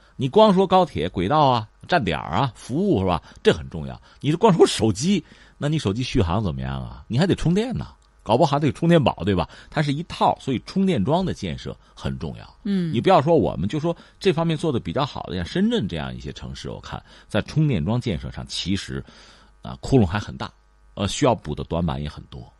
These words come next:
Speaker 2: 嗯。
Speaker 1: 这是真正的基础设施建设。特别是大家现在都知道，我们车市不是很理想，就是卖车呀，比以前相对是卖不动。卖不动原因很多，但我觉得确实有一个原因，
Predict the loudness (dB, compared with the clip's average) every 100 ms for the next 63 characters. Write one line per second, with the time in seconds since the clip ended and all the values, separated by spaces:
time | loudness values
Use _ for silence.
0 | _ -6 2 4 4 2 0 2 0 -2
1 | -4 -6 -8 -8 -8 -8 -10 -12 -18 -20
2 | -20 0 6 6 4 0 -2 -2 -2 -4
3 | -4 -4 -4 -2 0 0 -2 -6 -2 0
4 | 0 -2 -2 -2 -2 -6 -8 -10 -12 -16
5 | -20 -6 -2 2 4 4 2 4 4 2
6 | _ _ _ -2 -2 -4 -8 -8 -12 _
7 | _ -14 0 2 4 0 0 -4 -4 -10
8 | -14 _ _ 2 4 4 4 4 2 -2
9 | -2 0 0 0 0 -4 -2 -2 0 -2
10 | -2 -2 -2 0 -2